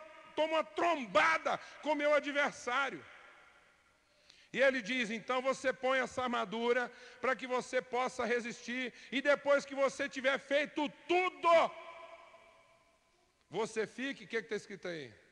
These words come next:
"Fique firme." Quem derrubou o Mike Tyson? Antigamente o povo tinha medo de lutar com o Mike Tyson.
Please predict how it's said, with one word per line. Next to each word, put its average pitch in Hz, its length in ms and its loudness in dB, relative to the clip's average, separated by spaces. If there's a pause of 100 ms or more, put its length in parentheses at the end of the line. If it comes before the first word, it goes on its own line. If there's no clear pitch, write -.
(1200)
"Fique 180 360 -14
firme." 151 640 -12 (1800)
Quem 196 160 -8
derrubou 170 380 -8
o 165 40 -12
Mike 160 220 -10
Tyson? 131 480 -16 (1120)
Antigamente 190 580 -8
o - 20 -18
povo 185 260 -8
tinha 185 160 -12
medo 170 220 -10
de 180 40 -14
lutar 180 360 -10
com 180 80 -16
o 175 120 -12
Mike 151 180 -14
Tyson. 110 500 -20